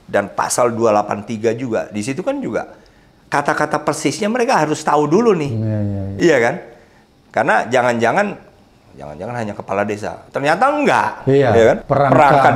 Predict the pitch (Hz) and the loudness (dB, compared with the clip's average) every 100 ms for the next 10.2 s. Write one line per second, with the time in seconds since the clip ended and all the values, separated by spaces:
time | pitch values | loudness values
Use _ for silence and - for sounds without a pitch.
0 | 123 113 123 - 117 110 107 110 110 98 | 4 4 4 2 0 0 0 2 2 0
1 | - - - - - - 135 139 135 135 | -8 -16 -20 -20 -12 -2 2 2 2 0
2 | 131 127 143 135 139 139 139 170 214 175 | 0 0 0 0 0 0 0 -2 -2 -2
3 | 156 - 147 147 156 175 139 123 139 139 | -2 -2 0 2 4 4 2 -6 -10 -12
4 | - - - - - - 120 151 214 - | -16 -20 -20 -20 -20 -6 -4 -2 -4 -6
5 | - _ - 135 139 143 202 175 - 117 | -14 _ -10 -4 -2 -2 -4 -6 -4 -4
6 | 117 156 - - - 110 107 131 160 175 | -2 -4 -6 -10 -6 -4 -2 -2 -2 -6
7 | - _ 117 120 113 98 82 85 104 98 | -16 _ -8 -6 -4 -4 -6 -8 -6 -6
8 | 98 - 113 143 156 139 - 104 110 - | -6 -8 -6 -4 -2 -4 -6 -10 -10 -10
9 | - 127 104 107 104 104 110 110 87 - | -6 -4 -2 -2 -2 -2 -4 -6 -8 -12
10 | 98 | -14